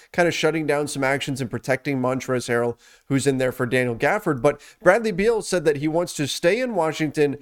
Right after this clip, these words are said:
and win. Now, obviously, that, that qualifier, "and win,"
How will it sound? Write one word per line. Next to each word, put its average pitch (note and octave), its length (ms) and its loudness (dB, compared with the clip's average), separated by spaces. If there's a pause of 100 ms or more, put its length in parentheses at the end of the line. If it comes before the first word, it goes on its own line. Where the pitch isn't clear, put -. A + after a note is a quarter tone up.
(300)
and D3 480 2
win. B2+ 580 0
Now, B2+ 140 2
obviously, C#3 480 -2
that, A#2+ 340 -2
that - 340 -10
qualifier, A#2+ 760 2
"and C3 320 0
win," B2 580 0